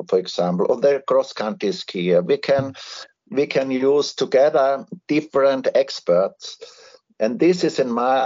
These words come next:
eyes, really important for Sweden. We are a small country. We have not so much money, so we have to work better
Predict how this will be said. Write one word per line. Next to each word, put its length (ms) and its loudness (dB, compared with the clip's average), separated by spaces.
eyes, 320 -2
really 580 2
important 800 -2
for 80 0
Sweden. 560 -2
We 180 2
are 140 4
a 20 0
small 460 2
country. 800 -2
We 60 2
have 240 0
not 240 -2
so 200 0
much 360 -4
money, 480 0
so 320 0
we 160 0
have 280 0
to 100 0
work 420 0
better 520 0